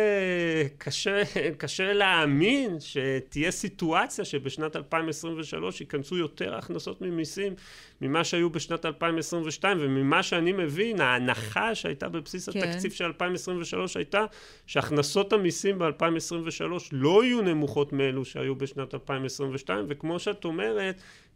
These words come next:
Speaker 1: קשה להבין, אה, איך הלכו עם תחזית כל כך אופטימית.
Speaker 2: אוקיי, וגם יש לנו כאן את ה-, בעצם את ההסכמים הקואליציוניים, שגם הם, אה, לא כל כך, אה, תומכים בתחזית הנוכחית של משרד האוצר,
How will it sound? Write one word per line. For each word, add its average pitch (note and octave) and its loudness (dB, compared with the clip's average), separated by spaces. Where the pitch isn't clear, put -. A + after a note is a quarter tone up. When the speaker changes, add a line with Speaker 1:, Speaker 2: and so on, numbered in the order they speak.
Speaker 1:
קשה F#3 4
להבין, G#3 4
אה, D3 6
איך - -2
הלכו E3 0
עם F#3 0
תחזית C#3+ -4
כל C#3+ 4
כך D#3+ -4
אופטימית. D3+ -8
Speaker 2:
אוקיי, A#3+ -2
וגם A#3+ -2
יש E4 -2
לנו F#4+ -4
כאן D4+ -2
את C4+ -6
ה-, A#3+ -2
בעצם G#3 0
את A3 -2
ההסכמים G3+ -2
הקואליציוניים, A#3 0
שגם G#3+ 0
הם, A#3 0
אה, D#4+ 0
לא E3+ -6
כל E3 -14
כך, E3 -8
אה, F3+ 0
תומכים F#3+ 0
בתחזית F3 -2
הנוכחית E3+ -6
של E3 -6
משרד E3+ -8
האוצר, F#3+ -4